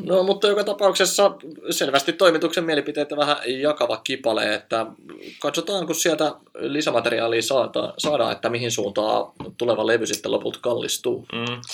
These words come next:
Speaker 2: Katsotaan nyt, mi-, miten Parkway Driven tarina tästä jatkuu, et sieltähän tuli,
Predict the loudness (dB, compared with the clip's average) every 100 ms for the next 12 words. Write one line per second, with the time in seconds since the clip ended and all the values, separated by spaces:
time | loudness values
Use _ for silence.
0 | -10 -12 0 4 6 8 6 6 2 0
1 | -4 0 2 2 -2 _ 0 0 0 0
2 | 2 2 4 2 -2 -8 -20 _ 0 0
3 | 2 0 2 0 0 -6 -4 -4 0 -2
4 | 0 -4 -2 2 2